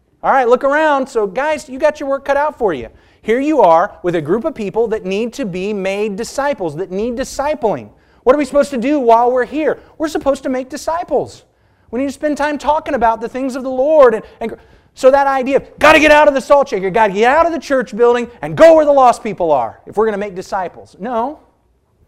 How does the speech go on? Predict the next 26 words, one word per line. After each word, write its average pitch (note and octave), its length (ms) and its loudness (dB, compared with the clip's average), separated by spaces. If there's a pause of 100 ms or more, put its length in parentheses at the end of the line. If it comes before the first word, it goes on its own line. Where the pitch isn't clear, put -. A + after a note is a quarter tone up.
(760)
Having G#3+ 320 -12
gone, G3+ 560 -8
we F#3+ 140 -12
need G3 140 -10
to F#3+ 40 -10
make F3 200 -12
disciples. G#3 500 -16
So F3 100 -8
it's, - 160 -14 (320)
it's - 140 -18
wrong-headed A3 480 -8
on F#3+ 140 -6
that G3+ 140 -6
approach, C#3+ 280 -10
but F3+ 80 -6
I'll F#3+ 60 -4
also A#3+ 260 -10
tell D#3 160 -6
you D#3 80 -6
it's, D#3 120 -16 (200)
it's E3 100 -18
also C4 380 -4
wrong-headed F3+ 680 -4
on D3 220 -6
this C3 180 -10
approach. G#2 540 -14